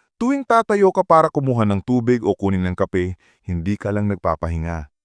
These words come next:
Literal kang lumalaban para mabuhay. Essentially, kailangan mo lang i-stretch para hindi ka maging human paperweight na may death wish. Number thirteen, sneaky peanut dust.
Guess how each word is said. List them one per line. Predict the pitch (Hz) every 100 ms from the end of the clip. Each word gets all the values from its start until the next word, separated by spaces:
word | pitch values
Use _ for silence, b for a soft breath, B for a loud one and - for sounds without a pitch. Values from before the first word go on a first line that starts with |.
| _ _
Literal | 76 85 90 110 113 110
kang | 120 117
lumalaban | 113 113 95 87 78 82 87
para | 101 104 120
mabuhay. | 123 131 120 92 120 120 78 - _ _ _ _
Essentially, | 208 262 294 214 135 107 131 _ _
kailangan | 208 226 262 269
mo | 277 269
lang | 226
i-stretch | 170 156 - 175 202 -
para | - 151 147
hindi | 143 147
ka | 147
maging | 139 139 127
human | 107 117 113
paperweight | 107 104 104 95 80 92 101
na | 101
may | 95 85
death | 76 76 -
wish. | 80 101 - - - _ _ _ _ _ _ _ _ _ _ _ -
Number | 92 156 180 160
thirteen, | 131 170 202 202 185 123 92 76 65 - _
sneaky | - - 98 175 175 208
peanut | 170 - 180 202 202
dust. | - 135 98 71 - - - _